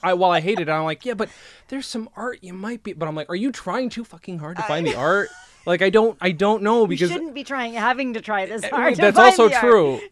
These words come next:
Speaker 2: Yeah.
Speaker 1: you know, 'cause there's some stuff where I'm like, "Okay, if he's doing, obviously he's not that guy. Sure, that's a character."
Speaker 2: Yes, yes.
Speaker 1: But it's coming from somewhere.
Speaker 2: Yes.
Speaker 1: Uh, those observations are his.
Speaker 2: Yes.
Speaker 1: So that's clearly a part of him.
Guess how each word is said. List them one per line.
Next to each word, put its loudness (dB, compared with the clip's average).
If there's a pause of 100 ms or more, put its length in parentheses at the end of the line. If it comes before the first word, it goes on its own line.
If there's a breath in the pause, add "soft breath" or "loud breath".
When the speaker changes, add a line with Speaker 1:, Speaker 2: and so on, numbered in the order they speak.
(120)
Speaker 2:
Yeah. 2
Speaker 1:
you 2
know, 2
'cause -8 (240)
there's -2
some -6
stuff -2
where -2
I'm -4
like, -4 (140)
"Okay, -8
if -8
he's -6
doing, -4 (420)
obviously -4
he's -8
not -6
that -6
guy. -16 (140)
Sure, -12
that's -8
a -10
character." -18
Speaker 2:
Yes, -12 (160)
yes. -16 (180)
Speaker 1:
But -6 (680)
it's -8
coming -8
from -12
somewhere. -14
Speaker 2:
Yes. -14
Speaker 1:
Uh, -6
those -2
observations 0
are -6
his. -8
Speaker 2:
Yes. -8
Speaker 1:
So -4
that's 0
clearly -6
a -4
part -4
of -2
him. -8